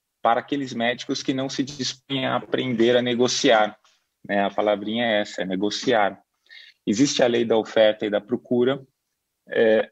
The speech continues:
e à medida que aumenta a oferta de médico, a procura vai continuar a mesma e o, o valor vai acabar diminuindo. Então, com o aumento das faculdades, das vagas nas faculdades, né?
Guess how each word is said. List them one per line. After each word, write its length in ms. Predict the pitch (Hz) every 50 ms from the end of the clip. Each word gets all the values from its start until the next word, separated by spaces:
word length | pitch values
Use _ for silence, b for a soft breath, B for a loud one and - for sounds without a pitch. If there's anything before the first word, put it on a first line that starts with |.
| _
e 180 | - 113 107 107
à 80 | 110 107
medida 400 | 113 113 107 104 127 131 135 123
que 140 | 131 -
aumenta 460 | 120 113 107 110 113 113 117 - - 104
a 40 |
oferta 500 | 101 98 - - - 98 95 95 - 120
de 160 | 117 117 135 123
médico, 640 | 117 107 104 104 104 104 107 104 - 117 110 110 _ _ _ _ _ _ _ _ _ _ _ _ _ _ _ _ -
a 200 | - 101 95 92
procura 580 | - - - 104 - - - 120 120 110 107 95
vai 120 | 104 101
continuar 920 | 101 - 104 101 101 - 113 98 98 95 92 92 90 87 87 87 87 - - _ _
a 120 | - 107
mesma 520 | 113 117 101 101 101 98 98 110 110 110 110 B B B B B B _
e 160 | - 107 107 107
o, 340 | 107 107 104 101 95 - -
o 440 | - 107 101 98 95 92 90 90 87 85
valor 560 | 90 107 107 104 95 95 95 107 113 113 104
vai 240 | 95 104 101 101 101
acabar 420 | 98 - - 98 95 92 95 95 92
diminuindo. 600 | - 110 110 107 107 104 101 95 92 82 82 82
Então, 240 | 82 - 101 98
com 120 | 98 - 107
o 40 | 107
aumento 360 | 98 98 104 107 104 - 90
das 200 | 95 92 - -
faculdades, 800 | - 95 - - 131 107 - 92 101 104 104 92 87 92 85
das 220 | 82 95 92 87 92
vagas 580 | 92 90 - 95 104 - 123 110 101 95 85 85
nas 220 | 90 90 - -
faculdades, 920 | - - 90 - - 120 107 90 87 95 107 113 107 - 87 85 85 85 _ _
né? 120 | 98 107